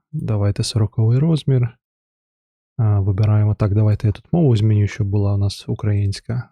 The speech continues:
Дайте мені секунду. Так, добре, змінив. І тут собі просто добавляєте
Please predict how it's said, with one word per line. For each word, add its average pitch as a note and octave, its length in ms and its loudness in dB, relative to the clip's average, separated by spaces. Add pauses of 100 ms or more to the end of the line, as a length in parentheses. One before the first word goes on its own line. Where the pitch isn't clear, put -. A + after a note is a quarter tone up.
Дайте A2 320 -6
мені A2+ 220 -4
секунду. A#2 560 -6 (760)
Так, G2 240 0
добре, G#2+ 400 2
змінив. A#2+ 600 0 (880)
І F#3 220 2
тут E3+ 220 0
собі A#2+ 240 2
просто A#2+ 400 0
добавляєте G#2+ 880 2